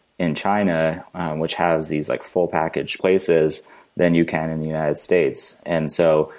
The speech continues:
you know, you can literally send a, a sketch and a swatch of fabric to China and have something made,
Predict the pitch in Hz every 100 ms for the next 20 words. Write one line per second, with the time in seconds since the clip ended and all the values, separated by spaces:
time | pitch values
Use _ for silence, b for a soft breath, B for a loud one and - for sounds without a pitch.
0 | B B 82 78 80 85 87 92 90 82
1 | - 80 80 73 73 - 73 - 95 90
2 | - 78 76 71 73 73 - - 87 82
3 | 73 - 85 78 69 73 90 87 82 82
4 | 82 - 80 78 80 78 80 76